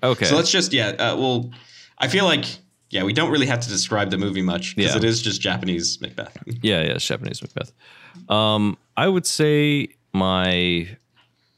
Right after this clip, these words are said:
Speaker 1: my favorite thing that it did different is that it was, it was using what would make sense in that time period, you know what I mean, to
Speaker 2: Yeah.
Speaker 1: explain a similar story.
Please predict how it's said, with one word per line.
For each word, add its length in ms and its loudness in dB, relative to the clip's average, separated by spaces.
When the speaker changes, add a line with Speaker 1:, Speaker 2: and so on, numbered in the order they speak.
Speaker 1:
my 140 2
favorite 320 2
thing 140 2
that 160 2
it 60 2
did 200 -2
different 360 0
is 120 0
that 140 2
it 60 2
was, 400 -2
it 120 2
was 520 -2
using 580 4
what 180 2
would 200 0
make 260 2
sense 720 -2
in 320 2
that 340 -2
time 320 -4
period, 460 -6
you 140 -2
know 100 0
what 100 -2
I 40 -2
mean, 200 -2
to 120 -2
Speaker 2:
Yeah. 60 2
Speaker 1:
explain 540 -2
a 80 -4
similar 340 -2
story. 540 -4